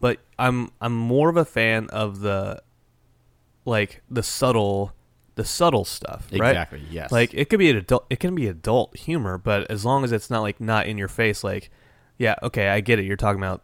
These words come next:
Speaker 1: you're talking about sex,
Speaker 2: Yeah.
Speaker 1: but in the show, like, they actually, like, say sex once. I
Speaker 2: Yeah, there's
Speaker 1: think.
Speaker 2: a, there's a point where Kermit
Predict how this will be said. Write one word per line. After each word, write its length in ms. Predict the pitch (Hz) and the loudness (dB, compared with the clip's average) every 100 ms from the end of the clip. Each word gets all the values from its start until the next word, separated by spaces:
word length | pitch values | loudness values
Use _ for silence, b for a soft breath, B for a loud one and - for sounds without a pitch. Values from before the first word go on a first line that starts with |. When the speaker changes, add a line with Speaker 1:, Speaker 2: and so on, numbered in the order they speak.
| _ | _
Speaker 1:
you're 80 | 107 | -2
talking 160 | 123 98 | 0 0
about 140 | 85 | -6
sex, 480 | - 101 85 - - B B | -4 -4 -4 -10 -20 B B
Speaker 2:
Yeah. 100 | B - | B -14
Speaker 1:
but 380 | 117 120 107 95 _ _ - | 0 4 4 2 _ _ -4
in 140 | 123 | -2
the 60 | 104 | -2
show, 540 | - 185 165 110 107 | 2 6 8 8 6
like, 260 | 104 104 - | 4 0 2
they 80 | 110 | 4
actually, 360 | 107 - 113 | 4 2 0
like, 180 | 104 101 | 0 -2
say 280 | - 151 131 | 0 2 2
sex 600 | - - 92 - - - - | -2 -8 -8 -10 -14 -16 -20
once. 680 | - 104 101 95 - - - _ b b b b | -14 -6 -4 -4 -6 -14 -16 _ b b b b
I 60 | |
Speaker 2:
Yeah, 220 | 120 143 131 | 6 6 8
there's 140 | 143 | 4
Speaker 1:
think. 120 | 139 | 2
Speaker 2:
a, 60 | 123 | 0
there's 140 | 117 | -4
a 40 | 117 | -2
point 480 | - 135 120 117 - | -4 -4 -4 -6 -8
where 560 | 101 98 92 90 87 - | -6 -2 -2 -4 -8 -14
Kermit 400 | - 95 90 80 | -12 -10 -8 -10